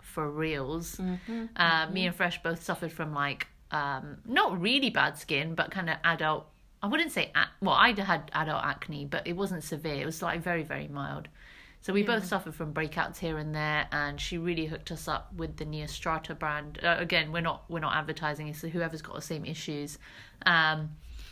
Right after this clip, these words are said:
Speaker 1: and yeah, it sorted out our skin. Like, I go makeup free, like, ninety percent of the time. Uh, not just because I'm lazy, but mostly because I'm lazy.
Speaker 2: <laughs>
Speaker 1: And, um,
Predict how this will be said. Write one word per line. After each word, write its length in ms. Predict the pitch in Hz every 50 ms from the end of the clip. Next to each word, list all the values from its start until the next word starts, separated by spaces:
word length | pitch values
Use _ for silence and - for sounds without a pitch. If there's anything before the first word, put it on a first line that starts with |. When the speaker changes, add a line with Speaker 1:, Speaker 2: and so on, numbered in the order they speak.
| - - - -
Speaker 1:
and 140 | 185 180
yeah, 220 | 175 214 254 269 208
it 100 | 139 -
sorted 280 | - - 220 202 180 180
out 140 | 175 156 143
our 80 | 170
skin. 280 | 170 - - 214 196 165
Like, 200 | 156 151 151 160
I 80 | 170
go 100 | 170 185
makeup 380 | 180 165 170 170 165 170 - -
free, 340 | - - 180 170 170 156 160 160
like, 180 | 160 147 - -
ninety 260 | 160 160 170 165 -
percent 300 | - - - 165 151 -
of 140 | - - 156
the 80 | - 160
time. 500 | 160 165 160 151 151 156 160 160 165 - - - - - - - - - -
Uh, 640 | - 165 156 151 156 156 156 156 156 156 151 151 147 - 170
not 280 | 165 165 180 - -
just 200 | - - 170 -
because 220 | - 175 - 175 160
I'm 140 | 160 160
lazy, 580 | 156 156 156 151 151 151 160 156 156 170 175 170 - - -
but 220 | 175 156 156 - 165
mostly 400 | 165 160 160 156 156 156 - 151
because 240 | 151 151 - 165
I'm 120 | 160 156 151
lazy. 500 | 151 151 151 147 147 151 151 151 156 - -
Speaker 2:
<laughs> 60 | - - - - - - - - - - - - - - - -
Speaker 1:
And, 380 | 175 175 170 175 175 170 185
um, 240 | 180 175 175 170 175